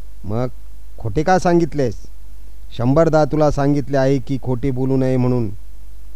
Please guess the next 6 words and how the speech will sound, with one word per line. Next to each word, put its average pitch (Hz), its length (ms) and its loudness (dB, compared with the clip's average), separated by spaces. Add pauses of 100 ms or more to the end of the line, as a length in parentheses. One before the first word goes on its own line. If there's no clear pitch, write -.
(400)
वडिलांचा 117 580 -2
राग 117 280 -2 (480)
व 104 60 -4
आवाज 110 420 -2 (320)
वाढत 107 340 -2
होता. - 300 -4